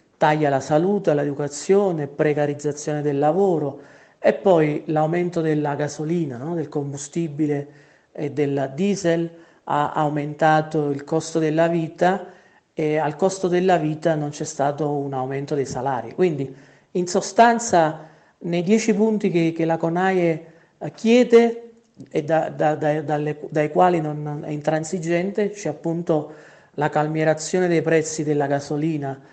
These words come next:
della benzina e del diesel, no alle privatizzazioni, più risorse da parte dello Stato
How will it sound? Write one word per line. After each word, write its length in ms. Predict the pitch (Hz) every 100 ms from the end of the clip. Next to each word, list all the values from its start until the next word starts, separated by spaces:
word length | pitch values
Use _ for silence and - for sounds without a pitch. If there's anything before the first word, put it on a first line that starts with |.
| - _ -
della 240 | 143 139
benzina 460 | 131 147 143 156 156
e 40 |
del 180 | 156 170
diesel, 680 | 180 202 208 226 214 208
no 120 | 175 156
alle 200 | 151 147
privatizzazioni, 1080 | 151 147 156 143 175 180 - 185 175 170 170
più 340 | 170 165 160 - - _
risorse 560 | - 156 165 160 160 151
da 100 | 143
parte 320 | 151 147 156
dello 140 | 143
Stato 640 | 143 - 147 143 147 135